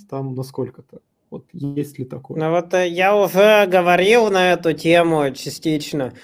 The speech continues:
Speaker 2: то, что есть такая идея конференции для джуниоров, где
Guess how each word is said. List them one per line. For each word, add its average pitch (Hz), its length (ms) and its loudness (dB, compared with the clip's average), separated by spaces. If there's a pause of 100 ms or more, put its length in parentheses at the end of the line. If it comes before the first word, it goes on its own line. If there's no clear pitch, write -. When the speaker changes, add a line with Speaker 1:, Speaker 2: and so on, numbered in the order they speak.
(200)
Speaker 2:
то, 160 160 0
что 160 360 0
есть 175 400 0
такая 170 600 2
идея 196 500 2
конференции 165 840 -2
для 151 240 -2
джуниоров, 156 880 -2
где 143 380 -4